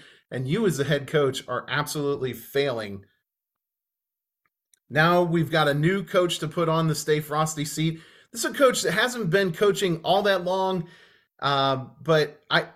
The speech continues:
it, I think it's just time for him to go. Uh,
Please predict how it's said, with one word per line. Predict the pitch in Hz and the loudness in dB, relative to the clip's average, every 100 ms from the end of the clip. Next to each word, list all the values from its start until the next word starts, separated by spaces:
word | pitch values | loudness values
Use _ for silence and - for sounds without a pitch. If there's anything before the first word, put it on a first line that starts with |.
| - | -4
it, | 175 139 - | -4 -4 -6
I | - 160 | 0 2
think | 156 | 2
it's | 123 - | -2 -6
just | 113 | -8
time | - 131 117 | -6 -6 -4
for | 117 | -6
him | 123 120 | -6 -6
to | 110 | -4
go. | 110 107 107 110 _ - | -4 -2 -4 -10 _ -4
Uh, | 120 120 | -2 -2